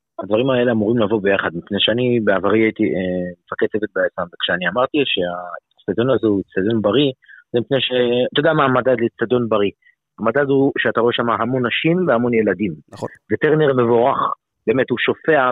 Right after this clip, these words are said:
Speaker 1: בהמון נשים והמון ילדים שמגיעים לשם. אני חושב שבסוף אי אפשר גם להטיל את מלוא האחריות על חברות האבטחה, כי בסוף, אה, צריך כוח שהוא כוח מיומן,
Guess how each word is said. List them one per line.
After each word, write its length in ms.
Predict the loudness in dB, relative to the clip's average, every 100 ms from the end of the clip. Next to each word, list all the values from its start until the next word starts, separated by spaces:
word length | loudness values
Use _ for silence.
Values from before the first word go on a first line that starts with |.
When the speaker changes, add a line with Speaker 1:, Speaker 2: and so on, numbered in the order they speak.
| -2
Speaker 1:
בהמון 540 | -4 -2 0 2 0
נשים 340 | 0 -2 -2 -4 -10 -10 -2
והמון 400 | 0 0 2 2
ילדים 320 | 2 2 2
שמגיעים 500 | 0 0 0 0 0
לשם. 240 | 0 -4 -8 -10 _ _ _ 0
אני 120 | 0
חושב 380 | 2 2 2 2
שבסוף 840 | 2 0 2 0 0 -2 0 0 -2 -20 -20 -8 -2
אי 40 |
אפשר 160 | 0 2 2
גם 100 | 2
להטיל 300 | 2 2 2
את 100 | 2
מלוא 220 | 2 2
האחריות 520 | 2 2 2 4 2 -2 -4
על 140 | -2
חברות 420 | 0 0 2 2
האבטחה, 520 | 2 -2 -4 -2 0 -2 -6 -20 -20 -6
כי 80 | -2
בסוף, 320 | 0 0 -2 -4 -10 -2
אה, 140 | 0 0
צריך 180 | 0 0 0
כוח 240 | 2 2 0
שהוא 160 | -2
כוח 180 | 0 -2
מיומן, 420 | -2 -2 0 -2